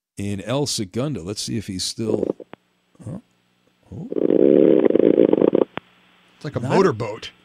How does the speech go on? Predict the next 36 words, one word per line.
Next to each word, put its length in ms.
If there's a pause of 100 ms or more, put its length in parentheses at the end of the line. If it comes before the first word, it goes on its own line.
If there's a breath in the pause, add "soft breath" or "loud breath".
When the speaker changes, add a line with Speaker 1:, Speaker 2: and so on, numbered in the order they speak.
(120)
Speaker 1:
I 2000
was 120
gonna 120
say 180
not 280
as 120
often 340
as 100
before. 760 (160)
It's 200
calming 380
Speaker 2:
Maybe 140
Speaker 1:
down 80
Speaker 2:
he 60
Speaker 1:
a 40
little 140
Speaker 2:
moved 160
Speaker 1:
bit. 60
Speaker 2:
a 20
little 160
bit. 100
He 60
shifted 360
his 120
body 280
a 60
little 160
bit. 260 (1000)
Speaker 1:
That 200
could 220
be. 180
Oh, 160 (180)
no, 260
not 180
a 40
lot. 280